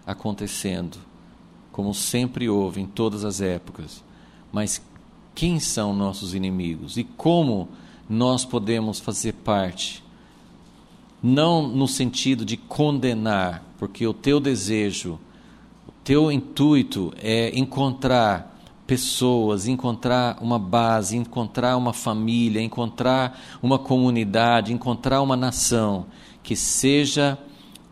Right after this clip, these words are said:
o teu instrumento para levar a tua compaixão e o teu amor e o teu cuidado a todas as pessoas, a todas as raças, a todas as nações. E pedimos ao Senhor que o Senhor abra os nossos olhos, que possamos entender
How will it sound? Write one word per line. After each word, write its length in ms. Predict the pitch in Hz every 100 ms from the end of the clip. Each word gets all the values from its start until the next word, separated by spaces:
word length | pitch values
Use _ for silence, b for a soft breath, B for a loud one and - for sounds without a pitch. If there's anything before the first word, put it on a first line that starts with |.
| - -
o 80 | 101
teu 360 | - - 170
instrumento 800 | 175 - - 160 123 107 92 -
para 180 | 87 113
levar 360 | 113 117 98 117
a 20 |
tua 260 | 117 127 120
compaixão 880 | 123 107 107 - - 123 135 143 143 B B
e 60 | 101
o 60 | 101
teu 300 | - 135 135
amor 420 | 113 117 120 123
e 20 |
o 60 | 117
teu 180 | 123
cuidado 580 | 113 120 98 110 104 98
a 60 | 104
todas 400 | - 113 104 101
as 320 | 104 - -
pessoas, 840 | - 110 - 107 98 92 - -
a 60 | -
todas 380 | - - 117 110
as 160 | 104
raças, 560 | - 113 110 107 - 101
a 60 |
todas 280 | 101 110 101
as 120 | 101
nações. 720 | 101 98 - 90 80 78 - - B B B B B
E 60 | -
pedimos 640 | 117 104 98 139 127 110
ao 60 | 104
Senhor 460 | - 117 107 95 90
que 120 | 107
o 40 |
Senhor 240 | - 113 92
abra 400 | 110 131 135 127
os 140 | 104
nossos 400 | 123 143 143 113
olhos, 340 | 101 95 87
que 80 | -
possamos 560 | - 110 - 113 117 107
entender 640 | 113 127 120 104 101 92